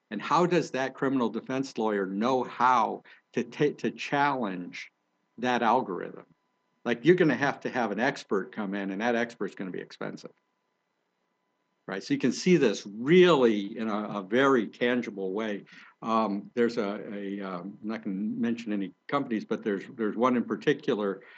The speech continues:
that, uh, has been the subject of a great deal of litigation and, um, and consternation because it's programmed, and it,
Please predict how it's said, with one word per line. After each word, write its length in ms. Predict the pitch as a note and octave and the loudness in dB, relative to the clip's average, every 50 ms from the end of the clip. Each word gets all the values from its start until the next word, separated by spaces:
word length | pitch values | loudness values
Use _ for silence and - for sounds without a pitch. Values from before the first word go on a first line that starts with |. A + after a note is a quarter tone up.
| - - _ _ - | -20 -20 _ _ -8
that, 360 | G#2 G#2 A2+ G#2 G#2+ A2 A2 | -4 -2 -2 -2 -2 -4 -6
uh, 260 | A2 A2 G2+ G2 F#2+ | -8 -6 -6 -6 -6
has 400 | G2+ - A2 G#2 G2+ G2+ F2+ - | -6 -4 -4 -2 -2 -4 -4 -8
been 520 | - - G#2 G2 F#2 F#2 F2+ E2+ F2+ F2+ - _ _ _ _ _ _ _ _ _ _ _ | -8 -8 -6 -6 -4 -6 -8 -8 -10 -14 -18 _ _ _ _ _ _ _ _ _ _ _
the 80 | - A2 | -8 -6
subject 420 | - - D3 C3 B2+ A#2+ - - A2+ | -2 0 0 0 0 -2 -4 -4 -8
of 120 | G2+ - - - - | -10 -10 -14 -14 -14
a 80 | A2 | -14
great 400 | G2 E2+ - B2+ C3 C3+ C3 - | -8 0 2 2 2 2 0 -4
deal 320 | - A#2 A#2 B2+ B2 A#2 A2 | -4 0 2 2 2 2 0
of 100 | F#2+ - | -2 -2
litigation 800 | A2 G#2+ F#2+ F#2+ F#2 A2 A#2 B2+ A#2+ - - A2 F2+ F#2 E2+ - - - - - _ - | -4 -6 -4 -2 -2 0 0 0 0 -2 -4 -4 -4 -6 -8 -10 -14 -20 -20 -20 _ -10
and, 420 | B2+ A2+ G#2+ G#2+ G2+ G2 G2 G2+ | -6 -4 -2 -2 -2 -4 -6 -8
um, 400 | G#2+ G#2 G2+ F#2 F2+ F#2 F#2 - - | -8 -8 -6 -6 -6 -8 -10 -10 -10
and 260 | - A2 G2 F#2 F#2+ D#2+ | -10 -10 -8 -10 -8 -6
consternation 840 | B2 A#2+ A#2 A#2 - - - F#2 F#2+ G#2 A2+ A2+ A2+ - G#2 F2 | -4 -4 -4 -4 -6 -8 -8 -8 -6 -6 -6 -6 -8 -10 -12 -12
because 360 | D#2+ F#2+ F#2+ - G#2+ G2+ - | -12 -12 -12 -12 -12 -12 -12
it's 160 | F#2+ F#2 - _ _ _ _ _ - | -12 -16 -18 _ _ _ _ _ -6
programmed, 520 | A#2+ A2+ F#2 - A2 F#2+ F2+ F2 F2 - - _ _ _ _ _ _ _ _ _ - | -6 -6 -4 -6 -8 -8 -8 -10 -14 -16 -18 _ _ _ _ _ _ _ _ _ -8
and 120 | G#2+ G#2 | -4 -4
it, 140 | A2+ A2 A#2 | -4 -4 -4